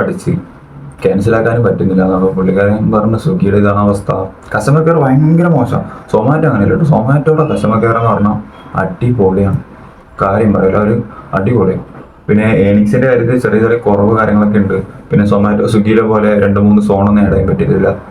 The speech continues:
ഒരു സോൺ ആഡ് ചെയ്യാൻ പറ്റത്തുള്ളൂ. കുഴപ്പമില്ല, ജിഗ് വൈസ് ആണ്, നമ്മൾ ജിഗ് ബുക്ക് ചെയ്തിട്ട് വേണം ഇനി വർക്ക് ചെയ്യാനായിട്ട്. അങ്ങനെയൊക്കെയാണ്, കുഴപ്പമില്ല. എല്ലാം ഇനി സഹിച്ചിട്ടാണേലും സ്വിഗ്ഗി ഇനി ഓട്ടിക്കില്ല. ഈ ഓർഡർ എന്താണെന്ന് എനിക്കറിയത്തില്ല, എന്തായാലും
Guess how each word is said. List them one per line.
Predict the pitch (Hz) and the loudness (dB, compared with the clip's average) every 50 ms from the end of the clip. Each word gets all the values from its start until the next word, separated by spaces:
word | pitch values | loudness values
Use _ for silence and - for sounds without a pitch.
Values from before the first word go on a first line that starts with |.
| - - - | -8 -2 -2
ഒരു | - - 127 - | 0 0 0 -2
സോൺ | 110 101 101 107 104 | -2 0 0 0 0
ആഡ് | 95 - 92 92 95 95 98 | 0 0 0 0 0 0 0
ചെയ്യാൻ | 101 98 98 95 | 0 0 0 0
പറ്റത്തുള്ളൂ. | 95 95 82 - - 95 95 - - - - - - - - - - - | 0 -2 -2 -2 -2 -2 -4 -6 -8 -14 -18 -20 -20 -20 -20 -20 -8 -2
കുഴപ്പമില്ല, | - 95 98 98 - 110 107 98 98 98 98 - - - - - - - - - - 104 101 | 0 0 0 0 0 0 0 2 0 -2 -2 -6 -12 -20 -20 -20 -20 -20 -8 -2 0 2 2
ജിഗ് | 107 101 101 113 120 | 4 2 4 4 4
വൈസ് | 120 110 - - 101 | 4 2 2 -2 -2
ആണ്, | 95 101 104 | 0 0 0
നമ്മൾ | 101 101 104 101 101 | 2 2 2 2 0
ജിഗ് | 104 101 104 113 110 | 0 0 0 0 0
ബുക്ക് | 107 104 - | 0 0 0
ചെയ്തിട്ട് | 113 107 104 107 107 | 0 0 2 0 0
വേണം | 104 101 101 | 0 2 2
ഇനി | 101 101 101 | 2 2 2
വർക്ക് | 101 98 98 - | 0 -2 -2 -2
ചെയ്യാനായിട്ട്. | - 101 101 98 92 95 - 101 101 - - - - - - | -2 0 0 0 0 0 -2 -4 -4 -4 -10 -16 -12 -6 -4
അങ്ങനെയൊക്കെയാണ്, | 92 95 98 98 98 101 107 104 101 104 104 - | -2 0 0 0 0 0 -2 -2 -2 -2 -4 -2
കുഴപ്പമില്ല. | - 92 90 - 113 107 101 101 101 101 - - - - - - - - - - - | -2 -2 -2 0 -2 -2 0 0 -2 -4 -6 -12 -18 -20 -20 -20 -20 -20 -8 -4 -2
എല്ലാം | 95 98 104 107 104 | 0 0 0 2 0
ഇനി | 104 104 - | 0 0 0
സഹിച്ചിട്ടാണേലും | 98 92 92 - 110 107 107 101 92 - 101 - - - - | 0 -2 0 -2 0 0 0 0 0 0 -2 -2 -4 -6 -6
സ്വിഗ്ഗി | - - 185 - 107 | -4 -2 0 2 2
ഇനി | 107 107 101 | 2 2 0
ഓട്ടിക്കില്ല. | 95 - - 85 92 92 - - - - - - - - - - - - - - - - - | 0 0 0 0 0 0 0 -2 -2 -8 -18 -20 -20 -20 -20 -20 -20 -20 -20 -20 -10 -4 -2
ഈ | 95 95 92 | 0 0 2
ഓർഡർ | 95 98 107 107 104 | 2 0 0 2 2
എന്താണെന്ന് | 104 107 110 113 117 113 | 2 2 0 0 -2 -2
എനിക്കറിയത്തില്ല, | 107 104 107 98 98 98 98 98 98 95 95 101 - 71 - - - - - - - - - - - - - - - - - - - - - - - - - - _ - - - - - - - 92 | -2 0 0 0 0 0 -2 -2 -2 0 0 -2 -4 -4 -10 -14 -20 -20 -20 -20 -20 -20 -20 -20 -20 -20 -20 -20 -20 -20 -20 -20 -20 -20 -20 -20 -20 -20 -20 -20 _ -20 -20 -20 -20 -20 -10 -6 -4
എന്തായാലും | 92 92 95 101 101 101 104 | -2 0 0 0 0 -2 -2